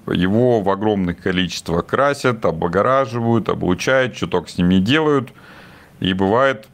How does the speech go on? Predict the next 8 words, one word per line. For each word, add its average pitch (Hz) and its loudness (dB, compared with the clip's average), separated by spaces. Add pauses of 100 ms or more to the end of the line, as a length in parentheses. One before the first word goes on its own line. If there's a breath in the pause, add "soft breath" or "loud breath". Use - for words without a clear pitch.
(140)
смотришь 107 -2
в 95 0
интернете 95 -2
Санта-Мария 95 0
какого-то 101 -2
неестественно 101 2
яркого 78 -2
цвета. 127 0